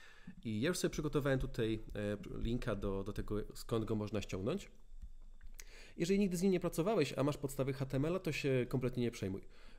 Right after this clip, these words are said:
To tak naprawdę ułatwia nam pracę, nie będzie tu żadnych dodatkowych komplikacji. E, chcę to ściągnąć, żeby nie musieć samemu stylować. W końcu to nie jest kurs o C S S ie, tylko chcemy się nauczyć, e, JavaScriptu.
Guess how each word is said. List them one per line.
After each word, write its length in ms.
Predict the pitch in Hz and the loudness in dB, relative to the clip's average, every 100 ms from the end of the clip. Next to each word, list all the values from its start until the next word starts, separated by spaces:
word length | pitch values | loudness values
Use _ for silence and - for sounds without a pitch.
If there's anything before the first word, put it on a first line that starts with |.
| - | -8
To 80 | - | 2
tak 100 | 147 | 4
naprawdę 280 | 147 143 139 | 6 4 4
ułatwia 360 | 131 143 139 | 4 4 2
nam 120 | 113 | 2
pracę, 420 | 101 104 - 113 123 107 | 2 0 2 0 0 0
nie 120 | 113 | 0
będzie 180 | 117 117 | 0 -4
tu 420 | - 110 113 110 | -2 0 0 0
żadnych 320 | 110 127 120 110 | -2 2 2 2
dodatkowych 400 | 113 - 110 107 | 0 -2 -4 -2
komplikacji. 720 | 113 - - 101 - 185 - - - - - - | -2 -2 -4 -4 0 -2 -2 -10 -14 -18 -14 -6
E, 100 | 120 | -2
chcę 160 | - | 2
to 80 | 202 | 2
ściągnąć, 280 | 190 196 170 | 2 2 4
żeby 180 | 170 160 | 2 4
nie 100 | 160 | 4
musieć 260 | 147 156 | 4 2
samemu 280 | - 147 143 | 2 4 4
stylować. 600 | 135 - 120 127 120 - - | 2 2 4 4 4 -2 -10
W 80 | - | 0
końcu 240 | 120 113 | 0 0
to 100 | 113 | 0
nie 140 | 117 117 | 2 2
jest 280 | 110 - - | 0 -2 -8
kurs 240 | - 120 113 | -6 -4 -2
o 60 | |
C 160 | 104 110 | 0 0
S 120 | 101 | 0
S 100 | 120 | -2
ie, 60 | 107 | -4
tylko 160 | 104 | -4
chcemy 260 | 95 110 107 | -2 0 0
się 160 | - 107 | 0 -2
nauczyć, 480 | 104 101 104 - - - - - | -2 -2 -4 -6 -14 -20 -16 -4
e, 180 | 110 101 | -2 2
JavaScriptu. 520 | 104 104 - 101 - | 2 0 -2 -6 -6